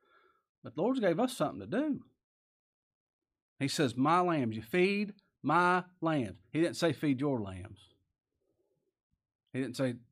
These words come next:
"Sh-, give 'em a, a video about what food looks like." He said, "Feed 'em." He said, "They're my lambs. You don't have any lambs, Peter, but I do. And there's some lambs out there." That's the little bitty ones, isn't it? He said, "I'm gonna make him ewes to calve." It,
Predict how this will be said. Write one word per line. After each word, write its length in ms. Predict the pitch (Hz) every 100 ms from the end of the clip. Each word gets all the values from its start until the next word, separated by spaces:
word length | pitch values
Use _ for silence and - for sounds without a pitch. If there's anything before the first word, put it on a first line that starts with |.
| _
"Sh-, 160 | - - 185 - _
give 160 | 139 135
'em 100 | 117
a, 280 | 104 104 107
a 40 |
video 600 | 98 139 143 123 113 110
about 380 | 101 131 139 - _ _ -
what 280 | 131 131 -
food 280 | 139 123 107
looks 260 | 139 -
like." 300 | 110 101 107 -
He 100 | -
said, 220 | 107 113 87
"Feed 200 | 139 123
'em." 200 | 95 113 -
He 80 | 107
said, 100 | -
"They're 80 | 113
my 260 | 120 160
lambs. 340 | 143 117 110 110
You 60 |
don't 160 | 175 151
have 200 | 165 180
any 100 | 131
lambs, 300 | 123 123 113
Peter, 320 | - 139 135
but 160 | 131 127
I 200 | 165 151
do. 340 | 113 110 123 - _ _ _ - - -
And 120 | 123
there's 180 | 156 160
some 260 | 156 135 156
lambs 460 | 196 220 202 139
out 160 | 139 127
there." 140 | 123
That's 240 | 135 214 214
the 80 |
little 220 | 156 175 151
bitty 280 | 185 151
ones, 240 | 98 90 -
isn't 220 | 131 -
it? 100 | 90 _ _ _ _ _ _ _ -
He 60 |
said, 160 | 120 147
"I'm 80 | 185
gonna 120 | 160
make 200 | 165 165
him 140 | 156
ewes 520 | 139 190 190 156 139 -
to 80 |
calve." 600 | 113 165 151 117 92 92 - _ _ _
It, 120 | 120